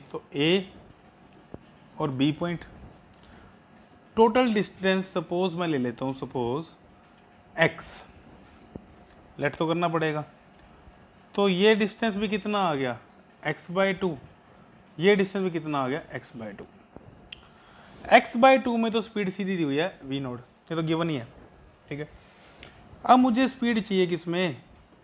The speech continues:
इसमें स्पीड दी हुई है कि हाफ टाइम के लिए स्पीड है वी वन,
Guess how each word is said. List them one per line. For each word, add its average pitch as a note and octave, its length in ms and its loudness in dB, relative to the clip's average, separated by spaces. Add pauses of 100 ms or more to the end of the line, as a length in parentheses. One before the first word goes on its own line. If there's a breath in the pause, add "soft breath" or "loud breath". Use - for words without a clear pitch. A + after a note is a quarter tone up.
(100)
इसमें G3 360 -2
स्पीड F3+ 340 0
दी D3+ 80 0
हुई C3 140 2
है D#3+ 180 -2 (540)
कि G#3+ 200 2
हाफ G#3+ 560 6 (100)
टाइम A#3+ 340 4
के A#3 140 0
लिए G#3+ 280 -2
स्पीड F#3 300 -6
है E3 120 -2
वी E3+ 200 -4
वन, E3 200 -6